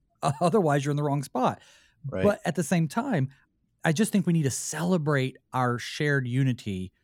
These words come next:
Speaker 1: in more ways, in more appropriate ways. I'm not saying throw open the altar rails,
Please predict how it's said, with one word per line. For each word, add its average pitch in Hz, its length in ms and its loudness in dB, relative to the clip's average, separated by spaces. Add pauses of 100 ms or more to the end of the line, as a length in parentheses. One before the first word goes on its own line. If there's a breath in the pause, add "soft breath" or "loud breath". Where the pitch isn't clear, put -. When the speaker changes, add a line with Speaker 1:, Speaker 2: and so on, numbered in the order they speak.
(300)
Speaker 1:
in 123 160 0
more 123 320 2
ways, 90 400 -6
in 180 100 2
more 254 160 4
appropriate 123 560 -4
ways. 90 240 -10
I'm 156 80 -4
not 233 160 -2
saying 190 340 0
throw 143 220 2
open 147 260 0
the 131 140 0
altar 139 340 0
rails, 107 360 -4